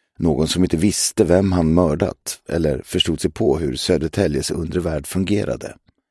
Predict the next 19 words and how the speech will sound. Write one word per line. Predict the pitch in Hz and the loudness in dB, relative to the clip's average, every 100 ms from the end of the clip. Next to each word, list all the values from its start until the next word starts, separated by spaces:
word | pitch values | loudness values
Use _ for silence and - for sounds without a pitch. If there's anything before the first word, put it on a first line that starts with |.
| _ _ _ - | _ _ _ -4
Sannolikt | - 113 80 78 82 - - - | 2 4 4 0 0 -4 -16 -6
en | 101 | -2
ung | 101 82 82 | 0 0 -2
person. | - 85 - - - _ _ _ _ _ _ _ - - - - _ _ _ - | -2 -4 -4 -8 -12 _ _ _ _ _ _ _ -20 -20 -20 -20 _ _ _ 4
Men | 117 110 107 - | 6 8 4 2
delar | 98 113 117 90 127 | 0 4 4 6 4
av | 120 | 6
den | 92 98 | 4 4
hypotesen | 95 95 - 92 101 87 - | 2 0 0 2 2 -4 -6
skulle | - 64 - | -4 -4 0
senare | 104 60 69 | 0 0 -2
kullkastas. | 65 - 90 - 92 - - - - - - _ _ _ _ _ _ - | -2 0 0 0 -4 -2 -4 -6 -8 -12 -16 _ _ _ _ _ _ -8
Södertälje | - 107 90 85 110 85 87 | 2 4 4 4 4 6 6
hade | 92 104 82 | 6 6 6
nämligen | 101 78 - | 4 2 -2
förändrats | - 101 82 82 87 76 - - | 0 2 2 0 0 0 -2 -6
i | |
det | 85 80 | -2 -2
tysta | - 87 - - 64 | 0 0 0 -2 -6